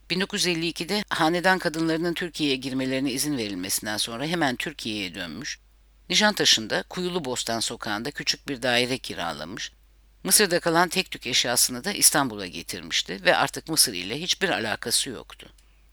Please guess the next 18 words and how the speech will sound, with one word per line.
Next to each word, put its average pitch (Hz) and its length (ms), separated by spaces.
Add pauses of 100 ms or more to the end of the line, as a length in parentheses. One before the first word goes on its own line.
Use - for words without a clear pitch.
(1400)
Sabiha 262 320
Sultan'ın 175 500
iki 156 220
kızı, 143 420
yani 143 340
Neslişah'ın 175 520
kız 175 180
kardeşleri 113 640
de 214 160 (320)
Mısır'ı 196 340
darbeden 175 460
çok 196 240
önce 113 240
terk 135 300
etmişlerdi 101 680
ve - 140
Avrupa'da 135 500
idiler. 90 640